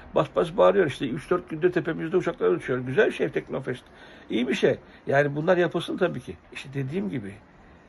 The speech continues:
tabana yayılsın. Her şey tabanda olsun. Yani gücün adamları çıkmasın. Bir sürü zeki, akıllı gençler var ülkede. Gidin otosanayi sitesine. Orada ne usta yetişiyor, neler yetişiyor. Alın onları eğitin,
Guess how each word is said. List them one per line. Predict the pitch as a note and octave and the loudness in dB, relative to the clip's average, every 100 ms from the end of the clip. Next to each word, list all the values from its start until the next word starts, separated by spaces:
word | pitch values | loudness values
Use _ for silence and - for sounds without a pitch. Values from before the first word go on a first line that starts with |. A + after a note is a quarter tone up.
| - | -4
tabana | C#3+ B2 C3 E3+ | -2 0 0 2
yayılsın. | C3 G#2+ G2+ - - | 2 -2 -8 -10 -6
Her | C3+ | -2
şey | C#3+ | -2
tabanda | C#3 C3 B2 A#2+ D#3 | -2 -4 -4 -4 -2
olsun. | C#3+ C3 - - | -2 -4 -8 2
Yani | C3+ C#3 C3+ D#3+ | 4 4 0 -2
gücün | C#3 F#3 | 0 4
adamları | D#3+ D#3 D3+ D3+ D3+ | 6 4 4 2 2
çıkmasın. | B2+ - D#3 A#2+ - E3 | -2 -6 -4 -6 -4 -6
Bir | |
sürü | - D#3+ E3 E3 E3+ C#3+ | -2 2 6 4 2 -6
zeki, | B2+ C#3+ C3+ D3+ D3+ D#3 D#3 - | -2 -2 -2 -4 0 0 -2 -6
akıllı | B2+ C3 C#3+ C3+ C3+ C#3 C#3+ D3 - - - | -8 -2 -2 0 4 4 4 -2 -14 -20 -4
gençler | C3 B2+ - F#3 | -2 -2 2 4
var | F#3 | 4
ülkede. | C#3 B2+ A#2+ B2+ - | 2 -2 -4 -6 -6
Gidin | D#3 F#3+ | 4 4
otosanayi | F3 E3 C#3+ D3 D3 | 4 0 2 4 2
sitesine. | C#3+ C3 B2+ B2+ - - - - | 0 -6 -4 -4 -6 -12 -20 2
Orada | D3+ D3+ | 4 4
ne | E3+ | 4
usta | G3+ - E3+ F3+ | 4 2 2 2
yetişiyor, | - - C3 B2 - - | 0 -6 -8 -10 -10 2
neler | F3+ | 6
yetişiyor. | F3+ - - A#2+ - - - - | 6 2 -6 -8 -8 -20 -20 2
Alın | D#3 F#3 | 4 6
onları | F#3 F3 F#3+ | 4 4 4
eğitin, | F3 F#3+ E3 | 4 2 -4